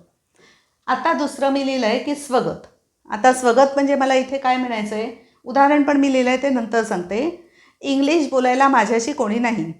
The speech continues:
असं एक जनरल सगळ्या जणांचं म्हणणं असतं.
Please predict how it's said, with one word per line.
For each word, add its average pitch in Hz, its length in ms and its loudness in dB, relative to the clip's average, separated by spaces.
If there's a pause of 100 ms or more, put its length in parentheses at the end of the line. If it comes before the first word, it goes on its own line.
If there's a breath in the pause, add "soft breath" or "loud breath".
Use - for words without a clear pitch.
(340)
असं 220 180 0
एक 277 240 4
जनरल 240 360 2
सगळ्या 233 320 2
जणांचं 220 380 -4
म्हणणं 208 260 -2
असतं. 170 280 -8